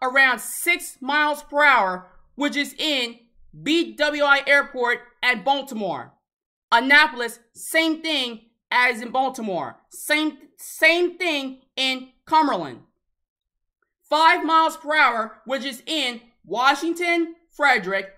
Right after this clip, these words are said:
Westminster, and that's it.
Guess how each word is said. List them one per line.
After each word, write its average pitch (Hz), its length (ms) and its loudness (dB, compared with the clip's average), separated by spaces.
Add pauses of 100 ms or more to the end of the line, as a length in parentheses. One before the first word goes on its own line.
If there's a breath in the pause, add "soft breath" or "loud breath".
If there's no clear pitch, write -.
(120)
Westminster, 285 760 -6 (960)
and 196 100 -12
that's 247 220 0
it. 208 280 -2